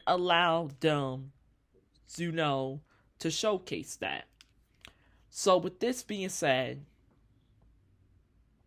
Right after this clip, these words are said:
I would like to thank the W N B A commissioner, um, Kathy Everglade, I believe that's her name. Sorry if I mispronounced it in advance,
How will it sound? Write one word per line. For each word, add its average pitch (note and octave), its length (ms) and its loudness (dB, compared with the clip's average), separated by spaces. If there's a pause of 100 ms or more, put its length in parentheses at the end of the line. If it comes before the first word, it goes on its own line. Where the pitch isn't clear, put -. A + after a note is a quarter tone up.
(1300)
I F3 140 8
would G3 140 2
like F3 240 4
to D#3 120 -8
thank D#3+ 440 0 (160)
the F#3 100 -2
W F#3+ 300 0
N F#3+ 100 -6
B F#3 120 -2
A E3+ 100 0
commissioner, F#3 760 -4 (560)
um, D#3+ 240 0
Kathy E3 840 -2 (120)
Everglade, E3+ 600 0 (120)
I C3 100 -4
believe D3+ 320 -4
that's D#3 240 -2
her D#3+ 100 -2
name. D#3+ 400 -8
Sorry D3 600 -2
if D#3 180 -4
I C3+ 140 2
mispronounced C#3+ 720 -4
it D#3 120 -2
in C#3 100 -4
advance, D#3+ 640 -4